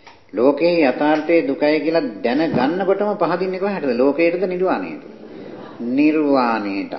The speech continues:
අන්න එතන තමයි දැන පැහැදීම කියලා කියන්නේ. අසත් ධර්මය දැනගෙන සත් ධර්මයට පහදිනවා. ලෝකය කියන්නේ අසත් ධර්මයක් නෑ නේද?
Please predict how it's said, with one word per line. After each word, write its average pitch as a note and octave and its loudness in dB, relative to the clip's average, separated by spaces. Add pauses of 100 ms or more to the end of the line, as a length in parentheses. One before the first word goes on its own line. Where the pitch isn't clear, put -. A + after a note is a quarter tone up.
අන්න D#3+ -4
එතන C3+ -2
තමයි C3+ -4
දැන B2 -2
පැහැදීම C3+ -2
කියලා B2 -8
කියන්නේ. G#2+ -14 (1600)
අසත් D#3 4 (120)
ධර්මය D3+ 4 (120)
දැනගෙන B2 2
සත් F#3+ 2
ධර්මයට F3+ 0
පහදිනවා. G3 -10 (1400)
ලෝකය A#2 2
කියන්නේ B2 2
අසත් B2 0
ධර්මයක් E3 2
නෑ C3 2
නේද? - 0